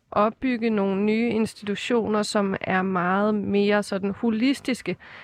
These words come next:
Altså ikke på sådan en, øh, nu tænker jeg det ikke på sådan en spirituel måde, men mere som sådan noget, der, der, der simpelthen tænker,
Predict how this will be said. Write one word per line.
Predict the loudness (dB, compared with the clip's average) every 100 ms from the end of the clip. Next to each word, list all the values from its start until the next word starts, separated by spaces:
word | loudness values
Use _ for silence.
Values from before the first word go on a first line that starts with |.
| -6
Altså | -2 2 2 2 0
ikke | -2 -2
på | -2
sådan | 0 0 0
en, | 0
øh, | 0 -2 -4 -6 -4
nu | -2
tænker | 2 2 2
jeg | 0
det | -2
ikke | -4
på | -2
sådan | -2
en | -2
spirituel | -4 -6 -4 2 2 2
måde, | 2 2 2
men | 0
mere | 2 2 2
som | 0
sådan | -2 0
noget, | 2 4
der, | 2 0 -6 -20 -6
der, | -2 0
der | 0 0
simpelthen | 2 2 2
tænker, | 0 2 2 2